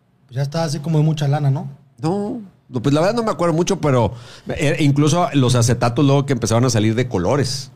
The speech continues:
Speaker 1: Sí.
Speaker 2: De colores transparentes y de
Speaker 1: Sí, sí,
Speaker 2: diferentes
Speaker 1: sí.
Speaker 2: colores.
Speaker 1: Que entendí yo que los D Js empezaron con esas madres, ¿no? O sea, era primero el disco de acetato a mezclar, ¿no?
Speaker 2: Claro, por eso mezclaban con dos, con dos tornamesas.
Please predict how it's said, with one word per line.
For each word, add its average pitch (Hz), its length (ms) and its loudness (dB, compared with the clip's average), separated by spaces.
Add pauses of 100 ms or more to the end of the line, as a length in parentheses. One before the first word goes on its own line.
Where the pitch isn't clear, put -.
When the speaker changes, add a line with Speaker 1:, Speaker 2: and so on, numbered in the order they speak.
(120)
Speaker 1:
Sí. 208 380 0
Speaker 2:
De 92 100 -10
colores 98 380 0
transparentes 87 760 -2
y 90 40 -2
de 85 160 0
Speaker 1:
Sí, 80 60 0
sí, 78 60 -2
Speaker 2:
diferentes 87 300 0
Speaker 1:
sí. - 40 -16
Speaker 2:
colores. 95 480 -2 (720)
Speaker 1:
Que 185 160 0 (160)
entendí 185 520 0
yo 220 300 -2
que 220 260 0
los 170 240 -2
D 185 200 -4
Js 202 340 -2
empezaron 180 720 0 (460)
con 156 200 2
esas 175 260 2
madres, 175 380 0
¿no? 175 100 0
O 180 40 -2
sea, 170 320 -2
era 185 240 0
primero 175 480 0
el 151 120 -2
disco - 240 -2
de 190 60 2
acetato 160 580 -4 (260)
a 139 120 -2
mezclar, 139 500 2
¿no? 151 60 0
Speaker 2:
Claro, 120 280 2
por 113 120 -2
eso 123 120 0
mezclaban 120 460 0
con 104 180 -6
dos, 101 280 -4
con 107 160 -2
dos 110 140 0
tornamesas. 120 600 0